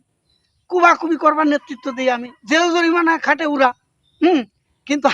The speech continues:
আমার গায়ে এটা আজ পর্যন্ত পড়ে না। এই জন্যে মানে আমি নিজেরে ওই মাটির তল দিয়ে <laughs> গাও বাসায় চলি। আর ওই কারণেই মানুষ গুগ্র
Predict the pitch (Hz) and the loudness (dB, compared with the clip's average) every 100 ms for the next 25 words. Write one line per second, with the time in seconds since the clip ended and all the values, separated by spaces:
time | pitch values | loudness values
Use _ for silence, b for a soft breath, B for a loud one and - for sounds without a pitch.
0 | - 285 311 370 370 370 359 381 370 302 | 2 2 4 4 6 6 6 2 0 2
1 | 302 - - 262 262 233 254 214 170 _ | 0 -2 -8 -6 -6 -8 -14 -18 -18 _
2 | _ _ _ _ _ _ _ - 269 320 | _ _ _ _ _ _ _ -2 0 2
3 | 339 392 427 554 359 330 285 285 359 403 | 0 -4 -6 -8 -6 -4 0 2 0 0
4 | 370 359 370 339 285 302 _ 311 330 330 | 0 0 2 4 4 0 _ -4 0 2
5 | 349 370 349 349 339 247 226 190 _ _ | 0 -2 -6 -2 -2 -2 -6 -8 _ _
6 | _ _ _ - 247 - - 339 - _ | _ _ _ -2 -2 -2 -12 -12 -14 _
7 | - - 262 262 339 294 - 190 - _ | -20 -14 0 2 4 2 -2 -12 -18 _
8 | _ _ _ _ _ - 277 370 370 359 | _ _ _ _ _ -6 -4 0 0 4
9 | 349 359 427 453 403 359 269 277 | 4 4 2 2 2 2 -4 -2